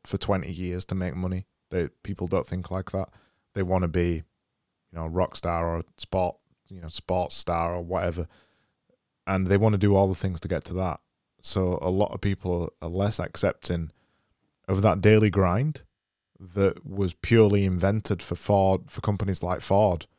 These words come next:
to take advantage of people, really. No, nobody, I mean, come on, nobody should be stood on assem-, an assembly line every day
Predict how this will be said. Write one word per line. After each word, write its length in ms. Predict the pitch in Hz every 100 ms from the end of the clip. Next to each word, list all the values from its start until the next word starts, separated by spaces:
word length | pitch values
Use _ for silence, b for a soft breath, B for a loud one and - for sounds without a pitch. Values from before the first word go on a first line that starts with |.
| _ -
to 80 |
take 240 | - 101 101
advantage 480 | 95 104 170 190 120
of 100 | -
people, 380 | 87 - - - _ _
really. 340 | 82 82 85 117 _ _ _ _
No, 240 | 113 147 123
nobody, 500 | 131 180 185 113 92
I 60 |
mean, 160 | 113 147
come 200 | - 175
on, 200 | 95 90
nobody 400 | 131 147 117 107
should 260 | - 107 92
be 300 | 95 90 85 _ _ _ _
stood 320 | - - 120 117
on 100 | 104
assem-, 400 | 90 127 131 -
an 120 | 95
assembly 480 | 95 139 135 101 98
line 460 | 87 85 78 80 80 _ _ _ _ _ _ _ _ _ _ _ _ -
every 280 | 107 104 101
day 400 | 117 110 69